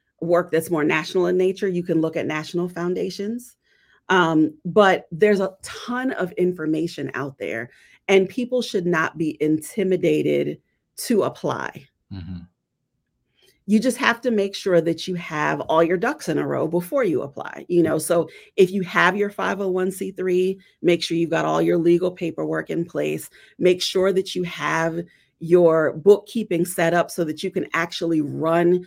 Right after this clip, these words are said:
Speaker 1: your statements of activity and your profit and loss statements, because they're gonna wanna see what have you been doing in the last year or two years, you know, before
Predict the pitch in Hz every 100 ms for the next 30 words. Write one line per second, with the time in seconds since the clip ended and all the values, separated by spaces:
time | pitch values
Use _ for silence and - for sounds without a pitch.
0 | _ - 180 180 185 180 151 170 165 165
1 | 165 - 196 175 165 170 143 143 143 160
2 | - 160 165 156 160 160 156 160 160 165
3 | 170 170 165 175 165 175 156 156 - 220
4 | 196 151 147 _ _ _ 170 196 202 190
5 | 190 180 180 185 175 160 156 160 165 -
6 | 185 185 151 151 - 208 160 135 156 156
7 | 170 151 147 160 - 185 175 160